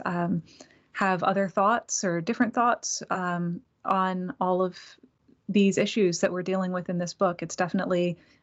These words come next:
a rich text, especially with all of this additional literature digging into it.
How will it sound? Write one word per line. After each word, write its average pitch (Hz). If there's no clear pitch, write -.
a 196
rich 196
text, -
especially 196
with 185
all 180
of 175
this 175
additional 175
literature 175
digging 170
into 170
it. 147